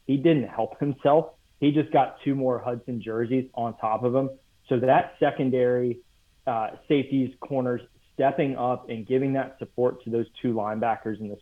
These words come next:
four two five is, is really, really important.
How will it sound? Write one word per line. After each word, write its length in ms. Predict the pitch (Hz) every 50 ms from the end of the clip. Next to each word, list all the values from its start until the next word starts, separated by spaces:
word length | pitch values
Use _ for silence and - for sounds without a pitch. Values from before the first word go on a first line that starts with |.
| - _
four 180 | 113 113 117 113
two 220 | - - 123 117 -
five 360 | - 107 107 110 120 123 123 - _ _ _ _ _ _
is, 220 | - 135 131 123 - - - -
is 160 | 127 117 110
really, 400 | 107 107 117 127 127 127 135 131
really 320 | 120 110 120 120 120 120
important. 540 | 117 107 101 - - 120 120 123 127 131 127